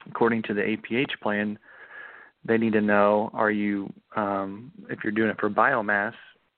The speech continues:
you know, are you trimming the flowers off, or are you chopping up the whole plant? Um, are you doing it, uh, seeded, direct seeded, or, or are you transplanting?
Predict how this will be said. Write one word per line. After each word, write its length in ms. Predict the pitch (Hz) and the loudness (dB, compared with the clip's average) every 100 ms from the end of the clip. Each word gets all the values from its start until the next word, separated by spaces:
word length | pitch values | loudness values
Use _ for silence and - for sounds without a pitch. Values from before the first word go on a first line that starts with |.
| - | -12
you 80 | 110 | -6
know, 80 | |
are 220 | 101 104 110 | 0 0 0
you 240 | 104 101 - - | -4 -10 -16 -12
trimming 400 | - 117 110 104 | -6 -6 -6 -10
the 60 | 98 | -6
flowers 400 | - 101 104 113 | 2 4 4 2
off, 240 | 120 120 135 107 | 2 0 -2 -8
or 60 | |
are 20 | |
you 280 | 104 104 101 - - | -10 -10 -12 -12 -4
chopping 360 | 107 104 101 | -4 -4 -10
up 100 | 95 - | -12 -12
the 60 | - | -16
whole 200 | - 95 | -12 -12
plant? 380 | - 98 92 - - _ _ _ _ _ _ - - | -12 -12 -12 -16 -20 _ _ _ _ _ _ -14 -2
Um, 420 | 95 95 92 92 - | 2 2 0 -4 -4
are 120 | 101 | -2
you 140 | 98 | -2
doing 240 | 98 101 101 | -6 -2 -2
it, 220 | 98 - - | -2 -4 -4
uh, 320 | 92 87 - - - - _ - - - - - - | 0 0 -2 -8 -14 -20 _ -20 -18 -16 -16 -14 -4
seeded, 480 | 107 101 98 98 104 | 0 2 2 2 -2
direct 340 | 104 104 104 - - | 2 2 2 -4 -4
seeded, 440 | 104 104 104 113 | -2 0 0 0
or, 120 | 110 | -2
or 360 | - 101 101 95 | -2 -2 0 2
are 140 | 95 | 2
you 120 | 95 92 | 2 -2
transplanting? 920 | - 110 110 - - 90 87 85 | -2 -2 -2 -6 -6 -4 -4 -10